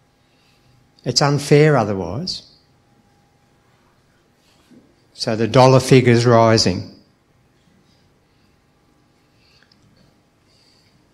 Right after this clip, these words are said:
And we've got to work out ways in which to promote the development of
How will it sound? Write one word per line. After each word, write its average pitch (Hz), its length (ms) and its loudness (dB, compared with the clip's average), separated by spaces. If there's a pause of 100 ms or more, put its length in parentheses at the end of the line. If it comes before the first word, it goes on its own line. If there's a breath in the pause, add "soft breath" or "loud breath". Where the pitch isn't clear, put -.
(540)
And 131 200 2
we've 131 160 2
got 165 120 2
to 180 60 0
work 147 300 2
out 131 160 -2
ways 123 500 0
in 117 160 -2
which 120 300 -2
to 120 140 -6
promote 127 520 -4
the 123 140 -6
development 120 680 -6
of 120 480 -8